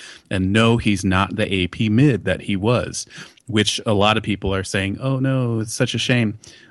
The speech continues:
But I think he's much stronger of a ch-, overall champion right now. They, they gave vision on his Q,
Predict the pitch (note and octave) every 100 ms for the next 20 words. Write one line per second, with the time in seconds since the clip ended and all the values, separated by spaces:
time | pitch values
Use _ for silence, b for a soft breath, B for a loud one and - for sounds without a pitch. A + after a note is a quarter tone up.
0 | B A#2 G#2+ G#2+ - G#2 C3+ - A#2+ -
1 | A2 F#2 - F2+ F#2 A#2 - - G2+ G2
2 | G2 F#2+ F#2+ F#2 - - - A2 A2+ A2+
3 | F#2+ - F2+ A#2+ E3+ D#2 E2 E2+ E2+ E2
4 | - B B B G2+ G2+ G2 G2+ _ -
5 | B2 G#2+ A2+ C#3+ B2+ B2 B2 A#2+ G#2 F#2+
6 | F#2+ G#2 - - G2 -